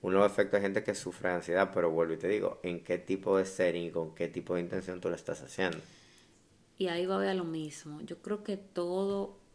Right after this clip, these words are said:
Speaker 2: debe iniciar en un punto de manera consciente. O sea, no porque un amigo te lo ofrece en, en un dorm, en una universidad, o en un,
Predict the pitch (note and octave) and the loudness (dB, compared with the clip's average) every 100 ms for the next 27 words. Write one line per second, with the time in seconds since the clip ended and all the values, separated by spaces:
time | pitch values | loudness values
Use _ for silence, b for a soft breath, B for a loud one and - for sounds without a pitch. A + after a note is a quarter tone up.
0 | - _ _ _ _ _ _ _ _ - | -20 _ _ _ _ _ _ _ _ -4
1 | F3+ F#3 F#3 F3+ E3 - E3 D#3 E3+ - | 0 0 0 -2 -4 -8 -8 -6 -8 -10
2 | - E3 E3+ E3 E3+ F3 F3 D#3+ D#3+ D#3+ | -10 -8 -8 -8 -8 -6 -6 -6 -6 -8
3 | E3+ E3+ E3 D#3 D3 - D3+ D3 D3 D#3 | -10 -10 -10 -10 -12 -10 -8 -8 -12 -16
4 | - _ _ _ b b b b b b | -20 _ _ _ b b b b b b
5 | - E3 - E3+ E3 D#3 D#3 D#3 - - | -10 -8 -6 -4 -4 -4 -6 -10 -12 -18
6 | _ E3 E3 E3+ - - F3 E3+ E3 D#3+ | _ -10 -8 -8 -10 -8 -6 -4 -4 -6
7 | D#3+ D#3 D#3 - D3+ D#3+ - - D#2 D#2 | -6 -8 -8 -10 -12 -10 -12 -10 -10 -8
8 | D#2 - D#2+ D#2+ D#2+ E3 E3+ E3+ E3 D#3+ | -10 -10 -10 -8 -6 -6 -4 -6 -8 -8
9 | D#3+ D#3+ D#3+ D#3 E3 E3 E3+ E3 b b | -8 -6 -8 -8 -8 -6 -6 -8 b b
10 | b b b b _ D#3+ D#3 D#3 D#3 E3 | b b b b _ -6 -4 -4 -4 -6